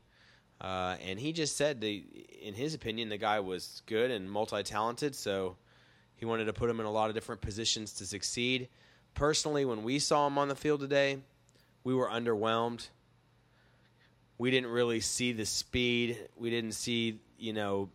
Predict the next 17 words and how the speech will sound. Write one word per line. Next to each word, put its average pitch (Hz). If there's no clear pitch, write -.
any 123
kind 120
of 107
freakish 123
athleticism 117
out 113
of 113
him. 113
Uh, 101
we're 104
not 113
sure 113
he 110
can 101
be 113
a 117
receiver. 117